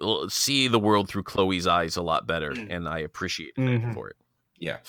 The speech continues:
Speaker 3: One thing I do have to point out, though, is what s-, this is, this is probably not the most important thing, but it really broke immersion for me. So, eh, I believe it was the first episode of Before the Storm. So Chloe went out,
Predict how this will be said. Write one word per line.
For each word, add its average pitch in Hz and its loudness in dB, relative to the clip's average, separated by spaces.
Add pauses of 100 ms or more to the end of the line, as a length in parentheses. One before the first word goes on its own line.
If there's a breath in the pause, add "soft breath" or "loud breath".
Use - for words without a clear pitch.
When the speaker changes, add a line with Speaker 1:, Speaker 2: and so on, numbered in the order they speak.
(180 loud breath)
Speaker 3:
One 175 8
thing 156 8
I 123 8
do 120 6
have 117 8
to 120 2
point 110 0
out, 90 -2
though, 85 2
is 87 -2 (300)
what 110 2
s-, - 0 (640 loud breath)
this 123 2
is, 120 0
this 107 2
is 98 -2 (420)
probably 120 6 (960)
not 113 4
the 107 2
most 101 2
important 92 0
thing, 95 0
but 90 0
it 85 -4
really 98 2
broke 98 0
immersion 92 -2
for 87 -8
me. 85 -2
So, 104 6 (380 loud breath)
eh, 107 0
I 120 2
believe 123 4
it 120 6
was 104 0
the 104 0
first - -2
episode 82 -4
of 80 -8
Before 92 -6
the 82 -8
Storm. 85 -4
So 101 4
Chloe 160 6
went 156 4
out, 92 2